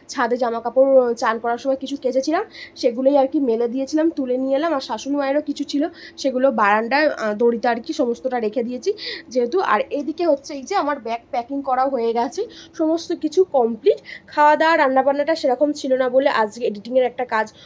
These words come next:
বড় হাত থেকে নামলো। এখনও দুটো ব্লগ ভিডিও আছে এডিট করা আর হয়নি, যেহেতু নেটও থাকছে না, অত তো আর নেট পরিষেবা পাওয়া যায় না, যদিও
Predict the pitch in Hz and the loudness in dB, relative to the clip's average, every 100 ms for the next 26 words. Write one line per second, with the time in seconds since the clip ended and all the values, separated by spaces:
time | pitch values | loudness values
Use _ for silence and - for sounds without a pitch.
0 | - 202 226 247 269 220 - 254 226 214 | -14 -4 2 2 2 0 0 0 2 0
1 | 208 - 208 277 302 233 254 262 220 233 | 0 -2 2 4 4 2 2 0 2 0
2 | 226 240 220 240 233 254 220 - 233 233 | 0 -8 -2 0 0 -2 -4 -8 -4 -2
3 | 240 220 220 370 - - - 262 294 294 | -2 -2 -2 -4 -8 -18 -8 -2 0 2
4 | 269 285 370 - 277 269 302 302 - 226 | 4 4 2 -2 -2 -2 0 0 0 -4
5 | 233 294 330 302 285 - 302 302 339 311 | -4 0 0 2 -2 -2 -6 -4 -2 -2
6 | 302 269 302 330 226 220 208 262 | 2 2 2 2 0 -2 -4 -2